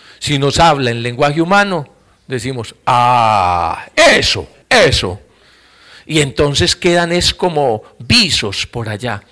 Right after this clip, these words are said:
Y esa ambigüedad que ya tiene el misterio de Cristo, y que tiene que tener, ¿por qué? Por nuestra realidad humana, es que nosotros somos los ambiguos.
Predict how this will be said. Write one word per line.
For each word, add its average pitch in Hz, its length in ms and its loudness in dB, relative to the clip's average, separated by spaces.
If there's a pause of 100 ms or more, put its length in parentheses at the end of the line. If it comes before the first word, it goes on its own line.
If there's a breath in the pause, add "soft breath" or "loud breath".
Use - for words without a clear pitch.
(420 loud breath)
Y 190 220 0
esa 214 340 0
ambigüedad 127 880 -2
que 143 200 -2
ya 196 300 0
tiene 233 380 0
el 123 120 -6
misterio 135 580 -4
de 139 120 -4
Cristo, 110 580 -10 (420)
y 151 120 -10
que 147 120 -8
tiene 151 300 -4
que 180 120 -2
tener, 180 360 -2
¿por 180 180 -2
qué? 190 340 -2 (360 soft breath)
Por 123 180 -4
nuestra 123 300 -8
realidad 110 420 -4
humana, 139 320 -4
es - 80 -8
que - 80 -8
nosotros 120 280 -6
somos 131 200 -6
los 135 120 -6
ambiguos. 104 580 -10